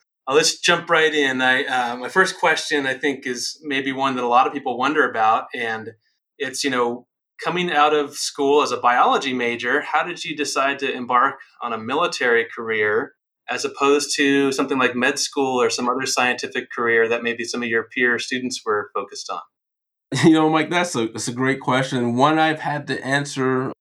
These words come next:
Speaker 2: on numerous occasions. Yes, absolutely. Because, you know, people have asked, "Wait a minute, you were a Marine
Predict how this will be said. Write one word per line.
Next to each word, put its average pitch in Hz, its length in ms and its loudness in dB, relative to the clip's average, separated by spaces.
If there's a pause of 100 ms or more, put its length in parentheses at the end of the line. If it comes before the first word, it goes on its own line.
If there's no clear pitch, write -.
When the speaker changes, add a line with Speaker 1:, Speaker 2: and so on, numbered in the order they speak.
Speaker 2:
on 180 260 4
numerous 208 340 2
occasions. 165 640 0
Yes, 180 360 2
absolutely. 139 800 0
Because, 117 500 -2
you 131 100 0
know, 113 200 0
people 151 520 4
have 127 120 2
asked, 139 400 2 (280)
"Wait 190 180 2
a 139 40 4
minute, 95 240 -2
you 143 640 6
were 131 220 2
a 127 40 4
Marine 127 640 4